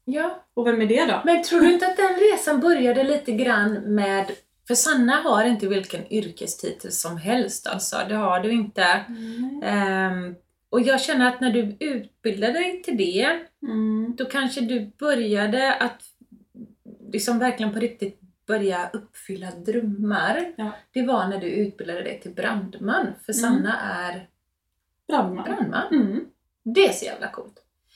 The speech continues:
Speaker 1: En annan kuriosa fakta om Sanna också, ni som har mina orakelkort och råkar ha The Oracle of Seder, den som är på engelska. Eh, på svenska heter det Seid.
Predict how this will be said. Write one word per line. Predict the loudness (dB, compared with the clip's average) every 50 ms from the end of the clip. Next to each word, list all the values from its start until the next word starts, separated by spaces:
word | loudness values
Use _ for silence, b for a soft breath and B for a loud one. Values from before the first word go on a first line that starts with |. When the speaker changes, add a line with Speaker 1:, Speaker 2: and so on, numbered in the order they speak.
| _ _ _ 0
Speaker 1:
En | 4 4
annan | 6 6 6 4 2
kuriosa | 4 6 8 8 8 8 6 4 2 0
fakta | 2 2 0 0 0 -2 0 0
om | 0 2
Sanna | 2 2 2 2 2 0 -2
också, | -2 0 0 0
ni | 2 0 0 -2
som | -2 -2 -2 -2
har | 0 0 0 0
mina | 0 0 0 0 2
orakelkort | 2 2 2 0 -2 -4 -8 -12 -8 -4 -4 -4 -4 -6
och | -8 -4 -2 -2 -2 -2
råkar | -2 -4 -4 -6 -6 -6
ha | -4 -2 0 0 0 0 B B B B B B B
The | -4 -4 -2 0 0 0
Oracle | 2 2 -2 -4 -4 -4 -6 -6 -6 -6
of | -8 -8 -6 -4
Seder, | -2 -2 0 0 0 0 0 0 -2 0 -2 -2 0 0 -2 -4 -6 -10 -16 _ _ _ _ _ -10
den | -6 -4 -4 -4
som | -2 -4 -4
är | -4 -4
på | -2 -2
engelska. | -2 -2 -4 -6 -8 -6 -2 -2 -2 -2 -2 -8 _ b b b b b b b b b b _ -8 -4
Eh, | -2 0 0 0 0 -2
på | -2 -2
svenska | 0 2 2 2 0 0 0
heter | 0 0 0 -2 -4
det | -4 -2
Seid. | -2 -2 -2 -2 -2 -2 -2 -2